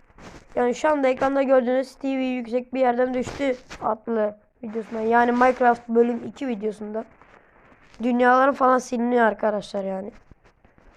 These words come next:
Veya bazen oyunu silmek zorunda kalıyorum. Bir sıkıntı falan oluşuyor. O yüzden bu videoyu da o amaçlı çektim.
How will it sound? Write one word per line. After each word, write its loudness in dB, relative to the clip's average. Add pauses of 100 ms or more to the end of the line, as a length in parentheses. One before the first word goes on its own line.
(600)
Veya 6
bazen 6 (340)
oyunu 4
silmek -2
zorunda 2
kalıyorum. 2 (1500)
Bir -12
sıkıntı -2
falan 0
oluşuyor. 0 (1040)
O 6
yüzden 2 (2500)
bu 4 (720)
videoyu -2
da 2
o 2
amaçlı 2
çektim. -10